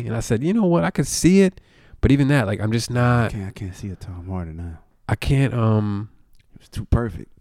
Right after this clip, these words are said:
Speaker 1: Oh, yeah,
Speaker 2: He
Speaker 1: he
Speaker 2: was
Speaker 1: was
Speaker 2: too
Speaker 1: too
Speaker 2: perfect.
Speaker 1: golden, even though he wasn't short enough.
Speaker 2: No. <laughs> He wasn't short. He definitely wasn't short. 'Cause Wolverine was, like, what, five?
Speaker 1: Five five.
Speaker 2: Five?
Speaker 1: Yeah.
Speaker 2: Yeah.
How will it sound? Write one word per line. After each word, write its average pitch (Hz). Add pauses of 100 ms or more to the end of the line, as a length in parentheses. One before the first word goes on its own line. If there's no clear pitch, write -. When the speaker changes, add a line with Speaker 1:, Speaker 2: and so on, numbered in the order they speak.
(380)
Speaker 1:
Oh, 87
yeah, 92
Speaker 2:
He 110
Speaker 1:
he 98
Speaker 2:
was 98
Speaker 1:
was 92
Speaker 2:
too -
Speaker 1:
too 101
Speaker 2:
perfect. 113
Speaker 1:
golden, 101
even 131
though 147
he 127
wasn't 117
short 131
enough. 90 (1080)
Speaker 2:
No. -
<laughs> 120 (1000)
He -
wasn't -
short. - (460)
He 330
definitely 175
wasn't 131
short. 160
'Cause 185
Wolverine 233
was, 160
like, 120
what, 120 (160)
five? 285
Speaker 1:
Five 101
five. 127
Speaker 2:
Five? -
Speaker 1:
Yeah. 104
Speaker 2:
Yeah. 120